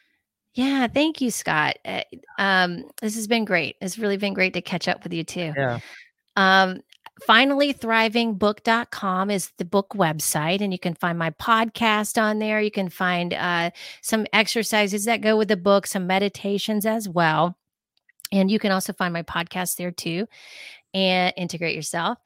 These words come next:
Speaker 1: as well as, uh, pure energy P D X dot com is my coaching website. Um, and I have a link to the Finally Thriving program on both of those. And this is my new group coaching program that I'm gonna be starting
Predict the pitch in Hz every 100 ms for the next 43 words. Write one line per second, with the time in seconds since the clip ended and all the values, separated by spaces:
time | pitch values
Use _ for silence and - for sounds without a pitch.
0 | - - - 196 190 180 202 208 208 196
1 | 202 202 202 190 165 - 180 180 - 240
2 | 220 220 208 202 233 208 196 190 190 -
3 | - 269 269 190 170 - 214 220 233 208
4 | 208 196 - 214 208 202 202 - - 190
5 | 185 180 - 214 226 220 - _ _ _
6 | _ - 202 269 285 240 214 208 220 214
7 | 233 202 180 202 208 208 190 - 196 226
8 | 240 180 - 196 180 180 170 208 226 214
9 | 180 175 170 190 190 - 208 190 180 180
10 | 190 185 202 185 - 190 - 185 - 190
11 | 190 180 175 185 175 180 180 180 170 -
12 | 170 175 165